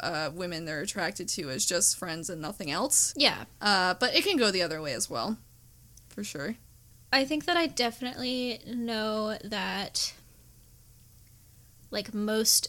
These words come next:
Speaker 2: straight men are going to let their mind wander
Speaker 1: Yes.
Speaker 2: into that realm. <laughs>
Speaker 1: I mean, the
Speaker 2: But
Speaker 1: thing
Speaker 2: I
Speaker 1: is,
Speaker 2: think
Speaker 1: too
Speaker 2: that a lot of straight women do that too.
Speaker 1: Yeah,
Speaker 2: They just,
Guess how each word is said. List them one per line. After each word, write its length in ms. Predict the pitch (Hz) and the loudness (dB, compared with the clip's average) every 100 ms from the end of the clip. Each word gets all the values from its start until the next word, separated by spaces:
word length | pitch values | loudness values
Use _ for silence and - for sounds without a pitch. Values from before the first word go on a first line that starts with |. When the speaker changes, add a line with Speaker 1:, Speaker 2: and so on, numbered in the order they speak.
| - | 4
Speaker 2:
straight 460 | - - 208 185 - | 4 4 2 0 -2
men 400 | 175 160 170 - - | -4 -2 -4 -10 -4
are 200 | 202 190 | 0 0
going 320 | 196 196 180 185 | 0 -2 -4 -4
to 200 | - 202 | -6 -6
let 360 | 175 160 - - - - | -6 -8 -10 -18 -16 -6
their 260 | 196 175 | -4 -4
mind 500 | 165 180 196 208 202 - | -6 -6 -6 -8 -8 -10
wander 680 | 208 202 - 175 165 - 226 - - - - | -8 -8 -6 -6 -6 -6 -10 -14 -20 -20 -8
Speaker 1:
Yes. 460 | 202 185 - 180 - 202 | -2 0 2 2 4 2
Speaker 2:
into 100 | 165 | 0
that 240 | 160 - | -4 -4
realm. 400 | 170 165 190 233 233 - | -4 -2 2 2 0 -6
<laughs> 200 | - - | -14 -4
Speaker 1:
I 100 | - | 0
mean, 200 | 349 392 | 2 0
the 60 | - | 4
Speaker 2:
But 200 | 247 214 | 8 10
Speaker 1:
thing 80 | 214 214 | 8 6
Speaker 2:
I 60 | |
Speaker 1:
is, 120 | 226 | 6
Speaker 2:
think 180 | - 220 | 6 4
Speaker 1:
too 40 | 415 | 4
Speaker 2:
that 120 | 233 | 4
a 60 | 233 | 4
lot 220 | 190 180 | 2 0
of 100 | 190 | 0
straight 380 | - - 185 - | 0 0 0 -2
women 260 | 180 175 185 | -4 -4 -4
do 180 | 190 180 | -4 -4
that 240 | 160 - | -4 0
too. 440 | - 185 254 403 392 | 0 2 2 2 0
Speaker 1:
Yeah, 300 | 262 392 294 | -2 0 6
Speaker 2:
They 160 | 254 | 8
just, 40 | 262 | 10